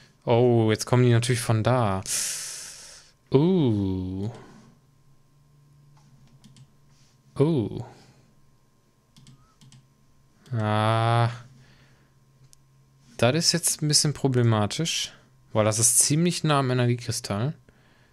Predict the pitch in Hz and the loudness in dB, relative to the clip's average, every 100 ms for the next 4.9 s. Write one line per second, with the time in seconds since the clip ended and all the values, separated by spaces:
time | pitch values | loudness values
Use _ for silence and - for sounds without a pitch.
0 | _ _ _ _ _ _ - _ _ _ | _ _ _ _ _ _ -20 _ _ _
1 | _ - _ _ _ - _ _ _ - | _ -20 _ _ _ -20 _ _ _ -20
2 | - _ _ _ _ - - - _ - | -20 _ _ _ _ -20 -20 -20 _ -20
3 | - - _ - 110 - 101 95 110 107 | -20 -20 _ -20 -6 0 0 2 0 0
4 | 127 117 95 98 104 98 101 123 165 | 0 0 0 -2 -2 -4 -2 -2 -2